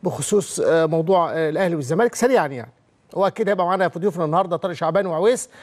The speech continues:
هنتكلم باستفاضه كبيره جدًا، ومعانا تصريحات المتحدث الاعلامي لنادي الزمالك، وعمل-، معانا امور كبيره جدًا في، آه، برنامجنا، ومعانا، وهنختم برنامجنا النهارده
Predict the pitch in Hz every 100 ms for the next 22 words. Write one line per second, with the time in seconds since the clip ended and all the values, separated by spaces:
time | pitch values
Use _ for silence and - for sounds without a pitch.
0 | - 262 240 247 233 170 - - 196 175
1 | 151 175 143 170 170 165 156 170 156 131
2 | 143 170 160 143 151 147 135 160 175 170
3 | 147 139 151 175 190 - - - 226 247
4 | 254 - 202 220 214 196 196 - 190 170
5 | 190 170 139 190 202 - 185 165 156 151
6 | 156 170 190 196 156 180 160 202 - 175
7 | 180 185 180 175 185 185